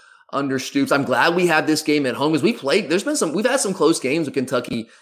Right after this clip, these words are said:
in Lexington. So I'm glad this game's at home. We're better than Kentucky. We absolutely should not lose Kentucky,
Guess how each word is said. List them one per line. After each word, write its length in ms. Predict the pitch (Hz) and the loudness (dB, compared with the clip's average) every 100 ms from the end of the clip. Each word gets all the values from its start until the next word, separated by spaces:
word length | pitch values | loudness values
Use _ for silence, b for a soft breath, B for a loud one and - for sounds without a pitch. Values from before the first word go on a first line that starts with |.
| b | b
in 200 | 143 131 | -2 0
Lexington. 520 | 127 147 123 107 95 | 0 -2 -4 -6 -4
So 80 | 123 | -4
I'm 80 | 120 | 0
glad 160 | 143 | 0
this 120 | 170 | 0
game's 240 | 165 160 151 | 0 -2 0
at 120 | 143 | 0
home. 340 | 143 139 139 | 0 -4 -2
We're 220 | 139 180 127 | 0 0 0
better 220 | 135 165 | 0 0
than 120 | 170 | 0
Kentucky. 340 | 170 180 170 | -2 0 0
We 160 | 170 139 | 0 2
absolutely 300 | 151 151 135 | 0 0 -2
should 160 | 147 110 | -4 -2
not 280 | 113 151 | 0 2
lose 200 | 151 151 | 4 4
Kentucky, 500 | 143 156 165 160 180 | 4 0 2 0 -4